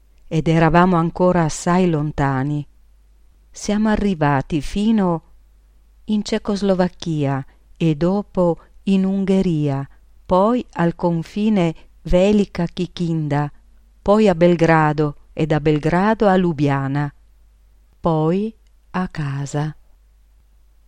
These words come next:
Quando siamo arrivati da Velika Kikinda,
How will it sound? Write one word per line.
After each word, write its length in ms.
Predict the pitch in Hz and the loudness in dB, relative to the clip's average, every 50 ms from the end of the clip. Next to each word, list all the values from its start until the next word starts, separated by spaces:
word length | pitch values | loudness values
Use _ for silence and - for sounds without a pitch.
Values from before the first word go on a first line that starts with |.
| _ _ _ _ _ _ _ _ | _ _ _ _ _ _ _ _
Quando 460 | - - 208 214 240 247 233 185 175 | -8 -6 -2 -2 0 0 0 0 -2
siamo 420 | 170 - - 196 202 214 208 196 | -4 -4 -2 -2 0 0 0 0
arrivati 800 | 180 175 - 165 165 165 151 160 151 156 147 143 - - 156 139 | 0 -2 -2 -2 -4 -2 0 0 0 0 0 -2 -4 -6 -6 -4
da 160 | 135 143 139 | -2 -2 -2
Velika 500 | 131 - - 170 190 190 - - - 151 | -2 0 0 2 2 0 0 -2 -4 -4
Kikinda, 800 | 151 - - 151 - - 165 165 165 147 143 139 127 131 135 147 | -4 -4 -8 -10 -8 -4 -4 -2 -2 -2 -2 -2 -2 -4 -4 -6